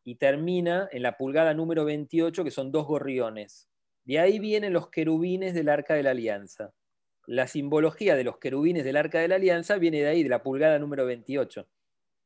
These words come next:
Por eso, por ejemplo, en el libro de las puertas, hay un montón de libros relacionados con la vida en el más allá, o el pasaje a la vida del más allá,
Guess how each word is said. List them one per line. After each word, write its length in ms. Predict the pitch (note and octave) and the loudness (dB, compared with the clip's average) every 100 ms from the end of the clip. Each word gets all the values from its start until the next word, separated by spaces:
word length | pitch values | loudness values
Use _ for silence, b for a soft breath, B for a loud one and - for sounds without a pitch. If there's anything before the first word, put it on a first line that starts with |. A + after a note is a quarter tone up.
| _ _ | _ _
Por 160 | B2+ D3+ | 0 0
eso, 360 | E3 G3 F#3 B B | 2 0 0 B B
por 120 | B2 B2 | -6 -4
ejemplo, 300 | C#3+ C#3 B2+ | -4 -4 -4
en 80 | |
el 80 | A#2 | -4
libro 240 | C3 D3 C#3 | -2 0 2
de 80 | |
las 140 | A#2+ - | 2 0
puertas, 920 | - D#3+ D#3+ D3+ C#3+ - C3+ C3 C3 b - | 0 4 6 6 2 0 -2 0 -4 b -6
hay 140 | C#3 | -4
un 60 | C#3+ | -2
montón 340 | C#3+ E3 D#3+ | 0 0 0
de 80 | D3+ | 2
libros 300 | D3+ C#3+ A#2+ | 2 2 -2
relacionados 560 | A#2+ A#2 - C3 C3+ | -2 -2 -2 0 0
con 160 | C3+ A#2 | 0 -4
la 100 | A#2 | -2
vida 220 | C#3 D#3+ | 2 2
en 80 | C3 | 2
el 100 | B2 | -2
más 240 | C3 C3 | -6 -6
allá, 320 | C3 - D3 B2 | -8 -2 0 0
o 80 | |
el 100 | A2+ | -2
pasaje 400 | - A2+ D#3+ - | -4 -4 -2 -2
a 40 | C3 | -2
la 80 | A#2+ | -2
vida 160 | C3+ | 0
del 100 | B2+ | -2
más 180 | B2+ C3+ | -2 -8
allá, 320 | D3+ C#3 C#3 | -4 -4 -6